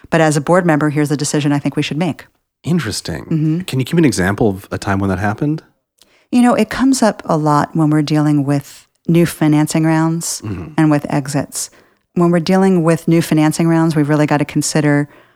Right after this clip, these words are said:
Speaker 1: what is the best interest for all investors versus where I wanna buy in it, for example, and, and the extent to which I wanna get diluted.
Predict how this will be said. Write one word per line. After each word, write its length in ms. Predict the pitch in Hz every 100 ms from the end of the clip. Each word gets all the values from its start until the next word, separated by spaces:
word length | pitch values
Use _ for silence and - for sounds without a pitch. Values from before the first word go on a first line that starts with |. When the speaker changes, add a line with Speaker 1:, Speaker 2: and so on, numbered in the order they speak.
| _ -
Speaker 1:
what 540 | 139 139 156 160 -
is 440 | 156 151 143 - - _ _ -
the 100 | 160
best 240 | 160 -
interest 300 | 160 - 151
for 180 | - -
all 340 | 151 160 175 -
investors 760 | 180 180 185 - 220 226 - - _ _ -
versus 760 | 156 160 - 151 143 - - - _ _ _ _
where 160 | 160 156
I 100 | 165
wanna 200 | 151 143
buy 160 | 139 131
in 160 | 135
it, 140 | 135 -
for 120 | -
example, 520 | 147 - - - - -
and, 200 | 170 156
and 180 | 170 165
the 140 | - 156
extent 260 | - 151
to 80 | -
which 120 | 151
I 140 | 151 151
wanna 220 | 143 139
get 140 | 147
diluted. 380 | 156 143 -